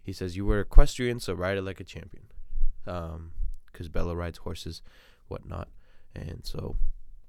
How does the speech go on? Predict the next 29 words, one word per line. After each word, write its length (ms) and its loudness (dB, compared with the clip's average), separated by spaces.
hey, 240 -4
um, 540 -10
I 100 -10
guess, 440 -12
I 100 -8
guess 140 -8
he 100 -10
could 160 -2
have 100 -2
been 120 -4
more 180 -2
discreet, 400 -8
but 120 -2
I 40 0
don't 160 -8
think 120 -12
he 120 -14
meant 220 -10
to 80 -16
be 160 -12
discreet 420 -10
about 280 -10
that 200 -6
one. 260 -12
But, 320 -6
um, 460 -12
but 160 -4
yeah, 60 -2
no. 160 -8